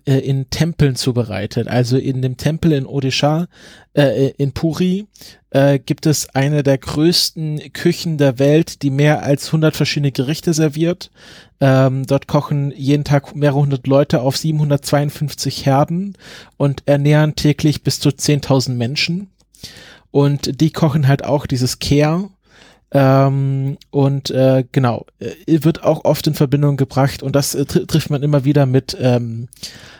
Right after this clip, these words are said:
äh, äh, Geburtstag, Geburtsfeiern, Kind, äh, zur, zur Geburt wird das oft zubereitet und zum, äh, jetzt muss ich kurz mal nachschauen, ähm, es gibt im, im, im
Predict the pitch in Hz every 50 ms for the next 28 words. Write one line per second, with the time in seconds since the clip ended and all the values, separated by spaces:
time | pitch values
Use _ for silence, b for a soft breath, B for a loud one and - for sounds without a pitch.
0 | B B - 127 120 - 95 - - 60 57 64 95 - _ - - 104 120 135
1 | - 135 - 156 165 - - - 165 156 - _ - 139 127 117 156 180 - -
2 | - - - 151 165 165 160 160 160 160 160 - - - - 156 156 - 143 139
3 | 135 131 127 123 - - 139 135 131 127 123 - - 147 127 117 127 - - 139
4 | 147 175 180 - 165 165 156 160 151 - - 117 143 143 - - - 170 - -
5 | - 156 160 147 131 139 143 147 - - 151 - - - 151 156 165 - - -
6 | - 147 143 143 147 147 143 139 B B B B B B _ _ _ - 131 123
7 | 123 120 120 123 127 - - - 127 120 - - 135 - - 123 120 120 120 127
8 | 139 135 - - 139 127 127 123 127 - - _ _ 131 120 113 123 123 123 120
9 | - - - - - 151 - _ - - 147 135 131 131 - 127 135 127 131 131
10 | - - 143